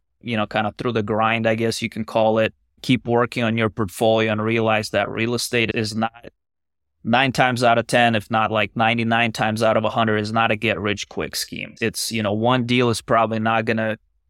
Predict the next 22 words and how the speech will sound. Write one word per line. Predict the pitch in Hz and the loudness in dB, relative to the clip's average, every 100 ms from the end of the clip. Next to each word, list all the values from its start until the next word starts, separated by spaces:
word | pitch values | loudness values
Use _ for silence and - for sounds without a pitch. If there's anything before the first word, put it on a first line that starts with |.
| 127 | -2
get | 135 - | -2 0
you | 127 | -2
to | 131 | -2
financial | 113 120 113 113 113 - 104 | -2 0 0 0 -2 -2 -2
independence. | 107 107 - 101 98 98 - - - | -2 -6 -4 -4 -6 -10 -8 -10 -4
Probably | 117 120 117 120 | 2 2 2 2
not | 120 120 | 0 0
even | 120 120 | -2 -2
two | 143 | 0
or | 131 123 | 0 0
three | 123 143 | 0 0
deals | 127 123 107 | 2 0 0
are | 107 | 0
not | 107 107 | 0 -2
gonna | 104 104 | -2 -4
get | 104 104 - | -4 -6 -8
you | - | -10
there. | 101 95 | -12 -10
But | 113 110 | -4 -4
if | - | -4
you're | 117 117 | -6 -4
consistent, | 120 110 127 123 - 117 107 | -4 -2 -2 -2 -2 -4 -4